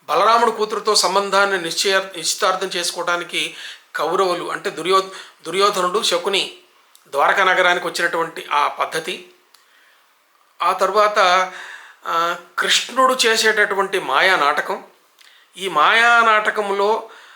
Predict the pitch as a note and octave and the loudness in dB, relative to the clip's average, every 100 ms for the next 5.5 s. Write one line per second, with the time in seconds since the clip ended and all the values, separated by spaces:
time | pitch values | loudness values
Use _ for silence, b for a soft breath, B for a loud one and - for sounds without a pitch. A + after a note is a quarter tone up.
0 | B - C#3+ F3+ A3+ A3 G#3 F#3 F#3+ G3 | B -6 -2 0 2 4 2 0 -2 0
1 | G#3 G#3+ G#3+ D#3+ F#3 G3 F#3 F3+ F3+ F3 | 2 2 0 -4 0 0 2 0 -4 -4
2 | E3+ G3 A3 G#3+ - F3 - G3 G3 F#3+ | -2 0 0 -2 -4 -4 -4 -4 -4 -2
3 | F3+ F#3 G#3 - - _ b b b _ | 0 2 2 -2 -18 _ b b b _
4 | - G3 G#3 G#3+ G3+ G3 F#3+ F3 F3 C3 | -6 -2 -2 -2 -2 -2 -2 -4 -6 -8
5 | C3+ F3+ F3 F3+ | -4 -2 0 -2